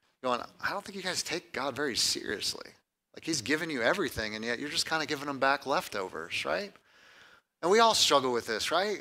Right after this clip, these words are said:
L-, like, to give over leftovers, it's human nature, right? To just give enough, to just get by, right?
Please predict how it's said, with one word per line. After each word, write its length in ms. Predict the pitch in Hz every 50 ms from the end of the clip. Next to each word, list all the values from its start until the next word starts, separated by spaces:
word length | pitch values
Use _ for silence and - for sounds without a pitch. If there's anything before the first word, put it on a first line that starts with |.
| - - -
L-, 140 | 156 123 117
like, 140 | 165 170 -
to 100 | 175 151
give 180 | 165 202 180
over 320 | 196 196 175 175 185 151 156 147
leftovers, 540 | 151 160 175 175 - 175 175 160 156 139 156
it's 120 | 143 -
human 320 | - - 190 190 175 156
nature, 280 | 151 160 170 - - 143
right? 100 | 135 131
To 100 | 139 139
just 220 | 135 160 131 120
give 160 | 117 160 170 156
enough, 420 | 151 135 135 139 151 156 - -
to 80 | 147 123
just 220 | 135 147 - -
get 160 | 156 147 123
by, 240 | 127 135 147 147 147
right? 280 | 143 143 151 160 160